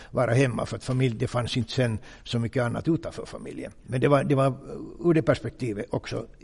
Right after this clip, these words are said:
jättevärdefullt. Sen kom vi hem till Finland och, och, och sen studera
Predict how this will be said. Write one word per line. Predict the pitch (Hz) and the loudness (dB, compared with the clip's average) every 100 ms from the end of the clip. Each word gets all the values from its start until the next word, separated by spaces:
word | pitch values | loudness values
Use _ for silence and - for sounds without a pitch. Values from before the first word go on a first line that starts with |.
| - | -10
jättevärdefullt. | 151 139 147 156 - - - - - - - - - - | -2 0 0 -2 -4 -8 -14 -16 -20 -20 -20 -20 -20 -10
Sen | - 139 | -4 0
kom | 131 | 2
vi | 104 | 4
hem | 160 165 147 - - - | 6 4 2 -6 -18 -6
till | 147 | 0
Finland | 165 151 143 135 | 2 4 4 4
och, | 139 - | 2 2
och, | - - 135 | -4 -4 -6
och | 123 | -2
sen | 127 113 120 | 0 -2 -4
studera | - 120 120 107 113 | -8 -6 -2 -2 -2